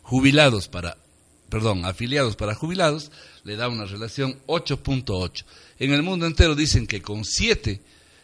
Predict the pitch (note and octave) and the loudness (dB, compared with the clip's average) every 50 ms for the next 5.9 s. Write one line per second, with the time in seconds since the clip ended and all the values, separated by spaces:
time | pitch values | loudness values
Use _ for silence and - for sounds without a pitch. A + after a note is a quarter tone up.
0 | _ _ - G#2+ G#2+ - - C3 C3 B2+ A#2+ G#2+ - - D#2+ F#2+ F#2 - _ _ | _ _ -6 -4 -2 0 2 2 2 0 -2 -4 -6 -10 -12 -14 -16 -18 _ _
1 | _ _ _ _ _ _ _ _ _ _ _ _ - A2+ D3+ F#3 E3 C#3 B2 G2 | _ _ _ _ _ _ _ _ _ _ _ _ -2 0 2 2 4 4 4 2
2 | E2+ D2 - - - - - - _ _ - G#2+ A2 G#2 - - F#3+ G#3 G#3 F3 | 2 -2 -10 -16 -20 -20 -20 -20 _ _ -6 -4 -4 -2 0 2 4 4 4 2
3 | - - A#2 C#3+ C3+ G#2 E2+ D2+ - - - - - G#2 G#2+ A2 B2 - C#3+ C#3 | -2 2 4 6 6 6 4 -2 -8 -12 -16 -12 -8 -8 -6 -6 -6 -4 -2 -2
4 | D3+ D#3 D3+ C3+ C#3+ - C#3 B2+ A2+ F#2 E2 - - E3+ F3+ B2 F#2 - - - | 0 0 0 0 -2 -2 -4 -4 -4 -6 -4 -2 2 2 4 2 2 -2 -6 -14
5 | - - - - _ _ _ _ - D#3+ F3+ A3 A3 G#3 - - - - | -18 -20 -20 -20 _ _ _ _ 0 6 8 8 8 6 4 -2 -10 -14